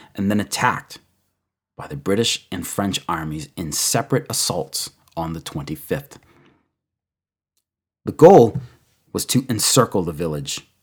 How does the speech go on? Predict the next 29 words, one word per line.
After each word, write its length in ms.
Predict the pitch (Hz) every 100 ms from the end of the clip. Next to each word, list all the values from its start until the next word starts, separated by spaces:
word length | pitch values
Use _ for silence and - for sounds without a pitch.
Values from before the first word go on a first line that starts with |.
| _ _ _ _ _ 160
On 140 | 156
the 40 |
French 300 | 156 - 151
side, 420 | 143 147 131 131 123 _ _ _ _
the 80 | -
poilus 580 | - 87 92 143 147 135
of 80 | -
Fayoll's 640 | - 82 104 117 110 -
Sixth 400 | - 170 165 - -
Army 440 | 104 101 90 76 - _ _
captured 480 | 139 139 - 82 73 -
the 80 |
village 320 | 87 101 98 85
of 140 | 78
Rancourt 540 | 82 85 120 123 123 - _ _ _ -
and 180 | 92 -
pushed 400 | 143 120 - -
northwest 880 | 104 117 123 107 107 98 - - - _ _ _
into 220 | - 85
the 100 | 85
Bois 400 | 78 90 107 113
Saint-Pierre 600 | 107 - 98 - 90 98 87
Vaast. 460 | 87 80 - - _ _ _ _ _ _ _ _ _
This 320 | 110 147 - -
squeezed 640 | - - - 139 143 107 -
Comble 400 | 120 104 80 71
from 240 | - 90
the 100 | 82
east. 440 | 104 92 - -